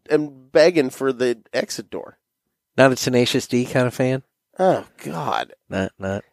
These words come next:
Speaker 1: They,
Speaker 2: no.
Speaker 1: they, they travel around and do concerts.
Speaker 2: I know.
Speaker 1: I don't get it. Do you get it? Didn't he do Nacho Libre, too?
Speaker 2: He did do Nacho Libre.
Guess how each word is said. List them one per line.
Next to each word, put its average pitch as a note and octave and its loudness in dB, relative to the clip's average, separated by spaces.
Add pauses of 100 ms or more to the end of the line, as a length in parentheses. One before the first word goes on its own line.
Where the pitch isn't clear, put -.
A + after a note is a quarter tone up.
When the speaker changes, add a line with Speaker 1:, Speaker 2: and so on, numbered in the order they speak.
(100)
Speaker 1:
They, A#3 2
Speaker 2:
no. G2 0
Speaker 1:
they, A3 4 (240)
they B3 2
travel F3+ -6
around G3 2
and F#3 0
do F3+ -8 (120)
concerts. - -4 (300)
Speaker 2:
I A#2 4
know. F4 4 (380)
Speaker 1:
I C#3 4
don't C#3 4
get B2 0
it. E2 -10
Do A#2 -12
you F3 -2
get A3 4
it? A#3+ 2 (420)
Didn't C4+ 0
he D#4 0
do D#4 2
Nacho F3 2
Libre, B2+ -2
too? C#3+ -4
Speaker 2:
He D3 -2
did C#3 4
do F#3 -2
Nacho A2 0
Libre. F2+ -4